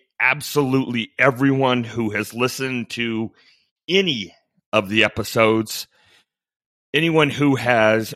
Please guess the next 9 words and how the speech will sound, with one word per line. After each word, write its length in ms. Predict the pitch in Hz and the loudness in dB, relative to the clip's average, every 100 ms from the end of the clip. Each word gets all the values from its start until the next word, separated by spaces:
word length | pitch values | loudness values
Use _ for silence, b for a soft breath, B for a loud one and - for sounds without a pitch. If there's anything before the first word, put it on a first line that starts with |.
| - | -4
made 320 | 117 107 - | -2 -2 -4
comments, 640 | - 156 147 143 135 - | -2 2 4 4 0 -2
made 240 | 107 104 95 | -2 -2 -2
suggestions, 1040 | - 101 95 127 123 - 131 123 120 113 | -10 -8 -2 -2 -2 -2 -2 -2 -4 -6
made 300 | 110 101 95 | -2 -2 -2
referrals. 760 | 87 82 - 131 123 123 120 - b b _ _ - | -6 -10 0 4 6 6 2 -4 b b _ _ -2
Thank 380 | 147 147 143 139 | 0 0 -8 -4
you 380 | 143 135 123 _ _ | -2 -2 -6 _ _
all. 540 | 110 107 95 73 - | 0 0 0 -6 -14